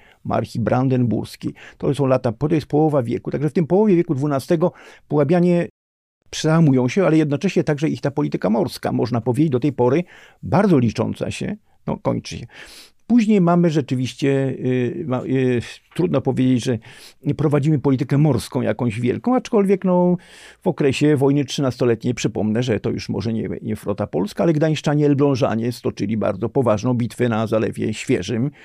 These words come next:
y, z flotą krzyżacką w tysiąc czterysta sześćdziesiątym trzecim roku i wygrali tą bitwę. Wygrali tą bitwę, bitwę, która właśnie zadecydowała ostatecznie o sukcesie strony polskiej w wojnie trzynastoletniej. To może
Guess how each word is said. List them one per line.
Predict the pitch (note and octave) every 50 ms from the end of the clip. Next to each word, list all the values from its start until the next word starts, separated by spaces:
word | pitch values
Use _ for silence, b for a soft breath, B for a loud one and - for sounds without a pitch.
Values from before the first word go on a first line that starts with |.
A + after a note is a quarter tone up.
| B B B B B B B - -
y, | B2+ C3
z | - - A#2+ B2 A#2+ B2 A#2+
flotą | - C#3 B2+ C#3+ B2+
krzyżacką | - - C#3+ C3 B2 G2 - - - A#2 B2 B2
w | A#2
tysiąc | - A2+ - - A2 G#2+
czterysta | - - - A2 - F#2+ - - G#2+
sześćdziesiątym | - A#2+ G#2+ G#2+ - - A2+ - - -
trzecim | A2 - - - - C3+ C3+
roku | A#2 F2 - - - - B2+
i | A#2+ A2+ A2 A2+
wygrali | G#2 D3 - E3 A3+ B3 A3 -
tą | C#3 B2+ A#2+
bitwę. | A2 A2 - - - - - - _ _ -
Wygrali | - - - - G3
tą | F3 C#3+
bitwę, | C#3 D#3 E3+ - D#3+ -
bitwę, | - G3 - - F#3+
która | - - F#3+ F3 D#3
właśnie | C#3+ C#3 - - F3
zadecydowała | C#3+ C3+ A#2 - - C3+ C3 D3+ E3 E3 -
ostatecznie | - - B2+ - - B2+ - E3+ - - - E3 -
o | - C3+ C#3+
sukcesie | - - - - - - F3+ F3 F3 - F3 E3+ E3+ b b b b
strony | - - - C#3+ C#3+ C#3+ C3 A2
polskiej | - C3 C3+ B2+ - - C#3+ A#2+
w |
wojnie | - - G2+ A2 A2 A2 A#2 A#2 A#2 A#2+ _ _ _ _ -
trzynastoletniej. | - - - - - - - - - - G#2 - - - -
To | - D3
może | D#3 D#3 D3 D#3